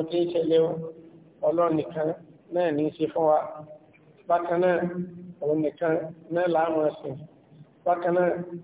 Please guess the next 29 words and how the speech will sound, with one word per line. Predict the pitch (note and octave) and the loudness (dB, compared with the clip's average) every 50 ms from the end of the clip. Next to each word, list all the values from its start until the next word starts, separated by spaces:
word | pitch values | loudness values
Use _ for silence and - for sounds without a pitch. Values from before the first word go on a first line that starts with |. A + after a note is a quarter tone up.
| - - - | -16 -12 -12
ìkápá | D3+ - - F3 E3 E3+ F#3 E3 | -10 -6 -2 -2 2 4 4 4
gbogbo | D#3+ D#3 E3 E3 D#3+ D#3 E3+ E3+ | 4 4 2 2 2 4 4 6
ayé | E3+ E3+ F3 F#3+ F#3+ F#3+ F#3+ F#3 F#3+ F#3 | 6 6 6 6 8 8 8 8 6 4
pátá | F#3 F3 G3 G3 G3 G#3 G#3 G3+ G#3+ - - - - - - - - - - - - _ _ _ _ _ _ _ _ _ _ _ _ _ _ _ - | 4 4 4 4 4 4 4 4 4 2 -2 -6 -12 -14 -16 -20 -20 -20 -20 -20 -20 _ _ _ _ _ _ _ _ _ _ _ _ _ _ _ -2
àti | D#3 D#3+ - - F#3+ | -2 0 2 4 6
ọ̀run | F3+ E3+ E3+ F3 F3+ F3+ F#3+ - F3+ F3 - - - - - | 6 6 6 6 4 2 2 0 -4 -8 -12 -16 -20 -18 -8
ọwọ́ | - D3+ D#3+ D#3+ E3 D#3 C#3+ | 0 4 4 6 6 6 6
rẹ̀ | C#3+ C#3 | 4 2
ló | D3 E3 | 2 4
wà. | E3+ E3+ E3 E3 E3 E3+ E3 - - - - - - _ - _ _ _ _ _ _ _ _ _ _ _ _ _ _ _ _ _ _ _ _ - | 4 4 2 2 -2 -6 -8 -10 -14 -14 -18 -20 -20 _ -20 _ _ _ _ _ _ _ _ _ _ _ _ _ _ _ _ _ _ _ _ -6
Kò | D3 | -4
sádẹ́dá | C3+ F3+ F#3 G3 G#3 G#3 G3+ G3+ F#3+ G3 | 0 2 2 4 4 4 6 6 6 6
mi | G3 F#3+ F#3 | 4 4 2
lẹ́yìn | E3+ D#3+ E3+ F#3 F#3 F3+ F3 E3+ E3 | 4 4 4 4 4 4 2 2 2
rẹ̀. | D#3+ D3+ - - - - - - - - - - - _ _ _ _ _ _ _ _ _ _ _ _ _ _ _ _ _ - | 2 2 0 0 -4 -12 -18 -20 -20 -20 -20 -20 -20 _ _ _ _ _ _ _ _ _ _ _ _ _ _ _ _ _ 2
Tí | G#3 | 4
ẹ | G3 F#3 | 4 6
bá | F#3+ F#3+ | 8 8
wá | F#3+ F#3+ F#3+ | 8 8 8
nígbàgbọ́ | F#3+ F#3+ G3 F#3+ G3 G3+ F3+ D#3 D3+ D#3+ D#3+ E3 - - - - - - | 6 6 4 4 4 4 4 6 6 6 6 6 4 0 -6 -14 -16 -10
sọ́lọ́run | - F3 E3+ F3 F3 E3+ E3 D#3 D#3 F3 | -2 -2 0 2 2 2 2 2 0 0
bó | E3+ D#3+ | 0 0
ti | D#3+ E3+ D3+ | 0 0 0
yẹ | D3 C#3+ | -2 -2
kó | C#3+ - D#3 | 0 0 -2
nígbàgbọ́, | D#3 D#3 D#3 D#3 D#3 D#3 C#3 B2+ B2+ C#3 C3+ C#3+ - - - - - - - - _ _ _ _ _ _ _ _ _ _ _ _ _ _ _ _ | 0 0 -2 -2 -2 -4 -4 -4 -4 -6 -6 -6 -8 -10 -20 -20 -20 -20 -20 -20 _ _ _ _ _ _ _ _ _ _ _ _ _ _ _ _
ẹ̀san | - F3+ D#3 D3 C#3 - F3 E3+ E3+ E3 - | -2 -2 -2 -2 0 0 0 2 2 2 0
èrè | - D3 D3+ D3+ E3+ F3 | 2 2 2 2 2 2
ńlá | F3+ F3+ F3+ F#3 | 2 2 2 4